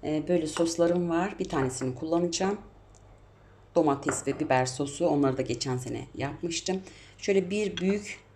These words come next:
baş soğanı küçük küçük doğradım. Burada da bir kaşık sirke var. Şimdi ocağımın altını yaktım. Şöyle bir miktar ayçiçek yağı koyacağım. Bir miktar da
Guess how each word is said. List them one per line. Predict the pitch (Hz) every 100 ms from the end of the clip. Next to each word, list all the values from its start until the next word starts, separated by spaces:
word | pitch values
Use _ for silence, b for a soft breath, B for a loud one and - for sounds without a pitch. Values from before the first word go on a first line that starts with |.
| -
baş | 180 220 - -
soğanı | - 185 165 165 196 - - - -
küçük | - 180
küçük | - - -
doğradım. | 165 190 196 208 208 - - B B B -
Burada | 208 175
da | 180 240 - - - -
bir | 247 262
kaşık | - 175 - 233 - - - - -
sirke | - 175 - 127
var. | 104 104 - - - B B B B B
Şimdi | - -
ocağımın | 208 190 156
altını | 180 180 160 131
yaktım. | 151 196 - 214 208 214 - - - - - - -
Şöyle | - 185 180
bir | 214
miktar | 180 156 - 175 202 - - - - - - - - - - _ - - -
ayçiçek | 185 190 - 139 135
yağı | 120 123
koyacağım. | 180 180 - 151 160 190
Bir | 196
miktar | 151 131 - 131 131
da | 175